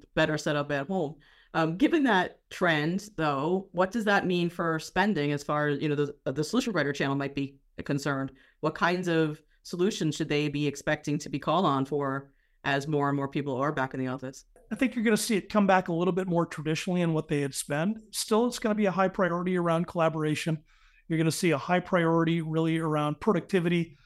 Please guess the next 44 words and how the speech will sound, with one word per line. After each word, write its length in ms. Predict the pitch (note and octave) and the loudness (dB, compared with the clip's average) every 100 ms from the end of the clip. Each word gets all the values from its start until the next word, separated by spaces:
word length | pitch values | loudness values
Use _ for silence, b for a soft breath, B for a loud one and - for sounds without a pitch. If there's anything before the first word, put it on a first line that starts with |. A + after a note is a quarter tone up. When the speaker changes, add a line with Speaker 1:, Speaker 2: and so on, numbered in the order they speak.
| b b - | b b 0
Speaker 2:
not 180 | F3 F#3 | 2 4
only 160 | F#3 | 4
at 80 | F3 | 2
the 100 | D#3 | 0
device 460 | D3 D#3 F#3 F3 F3+ | 0 2 2 0 0
level, 320 | F3 E3+ E3 | 0 2 0
but 140 | D#3+ | 0
again, 300 | D#3 E3+ E3 | 0 0 2
in 100 | D#3+ | 0
the 80 | D3+ | 0
ways 340 | D#3 F3 F3+ | 0 0 0
that 140 | E3+ E3 | -4 -4
they 100 | E3+ | -4
can 240 | D#3+ D3+ | -2 -2
work 300 | E3 E3+ E3 | 0 -2 -2
and 120 | C#3+ | -6
function 640 | - F#3 F#3 F3+ D#3+ D3+ D3 _ b b b | -2 2 2 2 -2 -4 -4 _ b b b
in, 320 | F#3+ F3 G3+ | 0 0 2
in, 200 | F3 E3 | 2 2
in 160 | F3 E3+ | 0 0
all 320 | F3 F3+ F#3+ | 2 4 4
of 80 | F3 | 4
those 260 | E3+ E3 D3 | 4 2 0
environments, 640 | D3 C#3+ D3 C3+ A2+ - | -2 0 0 -2 -8 -6
on-site, 680 | D#3+ D#3+ E3 - D3+ D3+ D3 - | 0 2 2 0 0 0 -2 -6
remote, 360 | D#3 D3+ D3+ - | -2 0 -2 -4
hybrid, 400 | - E3+ D3+ C3+ | -2 0 0 -4
et 100 | - | -6
cetera. 400 | - D#3 D3+ C3 | -4 -4 -4 -6
A 400 | - _ _ - | -12 _ _ 0
lot 200 | E3 G#3 | 6 6
of 80 | G#3 | 6
lean 240 | G3 G#3 | 2 4
on 160 | G3+ G3+ | 4 2
communication. 800 | G3 G#3+ F#3+ F#3 F#3 F#3 G3+ G#3 - | 0 -2 -2 0 0 0 -2 -4 -4
I 40 | |
think 180 | F3+ G#3+ | -2 -2
you're 100 | G3+ | 2
actually 380 | F#3+ G3 - F#3+ | 0 0 -4 -4
seeing 320 | - G3 G3 | -2 -2 -2
some 180 | F#3+ D#3 | -2 -2
uptick 380 | E3 - F#3 - | -2 -2 -4 -2
too 200 | A3+ | -2
in 100 | G#3+ | 0